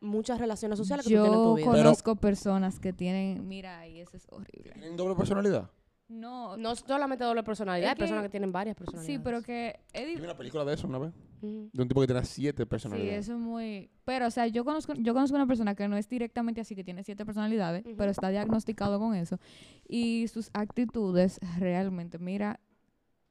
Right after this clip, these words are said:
Speaker 2: son súper dañinas. No son positivas.
Speaker 3: Bueno, yo siento, yo siempre siento, o sea, yo, perdón, yo siento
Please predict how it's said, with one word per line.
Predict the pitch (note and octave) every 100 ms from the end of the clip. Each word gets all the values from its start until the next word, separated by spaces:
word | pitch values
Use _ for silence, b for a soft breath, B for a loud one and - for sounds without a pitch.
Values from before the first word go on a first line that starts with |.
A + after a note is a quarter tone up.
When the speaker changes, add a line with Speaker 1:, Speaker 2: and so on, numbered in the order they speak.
| -
Speaker 2:
son | - F#3 G3
súper | G3 F3+ E3
dañinas. | D#3+ E3 D#3+ D#3+ - - _ _ -
No | F#3+
son | F#3 G#3
positivas. | F#3+ F3 C3 -
Speaker 3:
Bueno, | C#3 D3
yo | D3 E3+
siento, | G#3+ G#3 -
yo | F#3+
siempre | F#3 A3 G#3+
siento, | F#3+ F3 C#3+
o | -
sea, | D#3
yo, | C#3+
perdón, | - C#3 C3+
yo | D#3+
siento | - - G3 F#3 E3 E3+